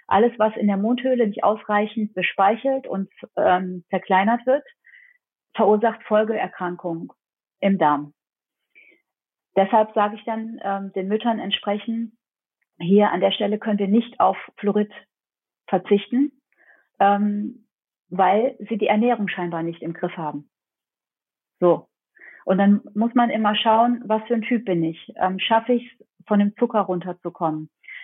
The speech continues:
Schaffe ich's, ähm, mich gesund zu ernähren? Dann empfehle ich Zahnpasten, die, ähm, fluoridfrei sind, ähm, wo andere Mechanismen dafür sorgen, dass die, ähm, pathogenen Pa-,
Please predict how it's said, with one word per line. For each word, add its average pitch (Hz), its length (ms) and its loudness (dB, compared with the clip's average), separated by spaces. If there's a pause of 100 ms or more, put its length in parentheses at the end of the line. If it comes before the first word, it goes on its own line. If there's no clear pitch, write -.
(100)
Schaffe 214 340 2
ich's, - 280 -8
ähm, 202 420 0
mich 208 220 -2
gesund 214 380 2
zu 214 80 2
ernähren? 160 580 0 (920)
Dann 240 560 2 (340)
empfehle 240 460 4
ich 226 180 -2 (340)
Zahnpasten, 247 960 -2 (240)
die, 208 320 0
ähm, 196 320 2
fluoridfrei 208 680 0
sind, 254 280 0 (640)
ähm, 208 600 0 (420)
wo 196 220 2
andere 240 460 2
Mechanismen 220 720 0
dafür 208 320 -4
sorgen, 226 640 0 (140)
dass 202 160 0 (140)
die, 202 400 0
ähm, 185 420 -2
pathogenen 214 560 0
Pa-, 214 140 -16